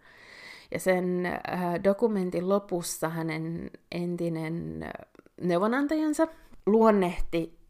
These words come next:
Michelleä näin, että hän heräsi aamulla –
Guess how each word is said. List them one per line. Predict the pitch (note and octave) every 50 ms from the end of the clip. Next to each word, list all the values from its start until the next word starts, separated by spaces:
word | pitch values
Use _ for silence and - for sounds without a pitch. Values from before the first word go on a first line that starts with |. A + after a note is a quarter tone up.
| - -
Michelleä | E3+ F3+ F3+ F#3 F#3 - G3 F3+ E3+ E3 D#3 D3+ D#3 D#3+
näin, | D#3+ D#3+ E3 E3 E3 E3 E3
että | - - - _ _ - - - - - - - - - - - - - - _ _
hän | - F#3+ F#3 F3 E3+ - - - _ _ _ - - G#3
heräsi | A#3+ B3+ B3 A3+ - G3+ - -
aamulla – | F#3+ G3 F#3+ F3+ F3+ F3+ E3+ E3 E3 E3 E3 E3